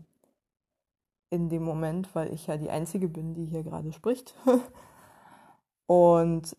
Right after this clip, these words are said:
ähm, mal gucken, ob ich das hinbekomme. <laughs> Ist ja immer ein bisschen schwer, irgendwie über Beziehungen zu anderen Menschen zu sprechen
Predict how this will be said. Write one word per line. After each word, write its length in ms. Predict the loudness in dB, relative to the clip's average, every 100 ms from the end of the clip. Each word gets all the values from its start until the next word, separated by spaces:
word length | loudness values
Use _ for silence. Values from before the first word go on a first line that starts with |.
| -4
ähm, 840 | -2 -2 -2 -2 -2 -4 -6 -8 -4
mal 200 | 0 0
gucken, 320 | 0 -2 0
ob 160 | -2 -2
ich 120 | -6
das 200 | -10 -10
hinbekomme. 760 | -6 -6 -6 -6 -6 -6 -8 -10 -16 -20 -20 -12
<laughs> 1000 | -8 -8 -6 -8 -8 _ -20 -20 _ _
Ist 140 | -6 -2
ja 80 |
immer 160 | 0 0
ein 140 | -4
bisschen 320 | -6 -10 -12 -10
schwer, 480 | -4 0 0 0 -2
irgendwie 400 | -4 -4 -6 -6
über 220 | -6 -8
Beziehungen 580 | -10 -8 -4 -4 -4 -6
zu 240 | -8 -8
anderen 320 | -6 -4 -6
Menschen 400 | -8 -10 -12 -16
zu 140 | -12 -14
sprechen 720 | -14 -16 -14 -10 -10 -12